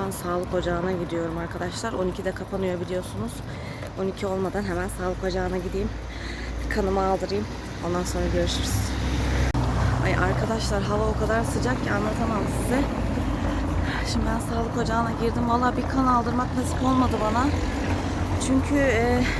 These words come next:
doktorumuz, e, test vermiş korona için. E, yanındaki hemşireler de temaslı olduğu için hiçbir hastayı kabul etmiyorlar içeriye arkadaşlar doğal olarak.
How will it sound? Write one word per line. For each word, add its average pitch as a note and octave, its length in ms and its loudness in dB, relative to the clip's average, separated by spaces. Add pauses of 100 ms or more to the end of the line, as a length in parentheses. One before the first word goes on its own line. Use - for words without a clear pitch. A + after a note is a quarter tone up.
(220)
doktorumuz, C4 580 4 (1400)
e, G3+ 320 2 (340)
test B3 340 -2
vermiş F#3 460 2 (2000)
korona G3+ 300 4
için. C4 420 0 (800)
E, G3 40 -2
yanındaki A3+ 580 0
hemşireler A3 480 0
de A3 120 -2
temaslı A3+ 460 0
olduğu G#3+ 200 2
için A#3+ 360 0 (360)
hiçbir - 220 -6
hastayı G3+ 380 -2
kabul G#3 260 -2
etmiyorlar F3+ 480 0
içeriye F3 360 0
arkadaşlar F3+ 580 0
doğal F3+ 180 2
olarak. F#3 340 2